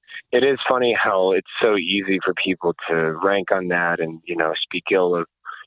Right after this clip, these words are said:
you know, being politically correct. And I think it all is intertwined in the same thing where, you know, it's also just the rudimentary moral we are all taught at a young age. You know, it's like, treat others the way you would like to be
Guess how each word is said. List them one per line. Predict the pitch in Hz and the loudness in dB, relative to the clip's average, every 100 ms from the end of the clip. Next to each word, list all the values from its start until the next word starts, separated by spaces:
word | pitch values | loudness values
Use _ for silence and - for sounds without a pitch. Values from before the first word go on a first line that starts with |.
| _ | _
you | 104 | 0
know, | 98 85 82 - _ _ | 2 0 -2 -8 _ _
being | 120 113 - | 0 0 0
politically | 110 110 98 92 - | 2 2 0 -2 -2
correct. | 87 95 90 87 _ - - _ - | 0 2 2 -2 _ -18 -18 _ -2
And | 90 85 82 82 - _ - - - _ _ - | 0 0 -2 -6 -12 _ -20 -20 -20 _ _ -4
I | 113 | 0
think | 147 113 | 2 0
it | - | 2
all | 131 139 135 | 4 4 4
is | 113 | 2
intertwined | 123 110 107 - 113 104 | -2 -2 -2 0 0 0
in | 90 | -2
the | 87 - | -4 -2
same | 98 - 107 | -4 -4 -2
thing | 92 87 | 0 0
where, | 82 87 85 82 - | 0 2 2 -2 -6
you | 92 | -4
know, | 87 | 0
it's | 57 101 127 | 0 2 2
also | 127 139 | 2 0
just | 113 - | -2 -2
the | 95 | -4
rudimentary | 92 107 110 104 101 - 95 90 85 - _ _ _ _ _ _ _ 95 | 0 0 0 -2 -2 -2 0 0 0 -6 _ _ _ _ _ _ _ -2
moral | 95 117 131 95 87 | 2 4 4 2 2
we | 92 95 90 | 2 2 2
are | 92 | 2
all | 76 98 104 104 101 101 _ _ _ _ - | 2 4 4 4 2 0 _ _ _ _ -6
taught | - - 113 110 | -4 2 2 2
at | |
a | 92 90 | 0 0
young | 95 92 | -2 0
age. | 95 92 82 - | 0 0 -2 -2
You | 85 | 0
know, | 85 | 0
it's | 87 92 | -2 -6
like, | 90 - | -6 -4
treat | 104 92 | -2 0
others | 90 87 - | 0 -2 -4
the | 87 | -2
way | 85 | -2
you | 80 | -2
would | 80 80 | -4 -4
like | - | -6
to | |
be | - | -14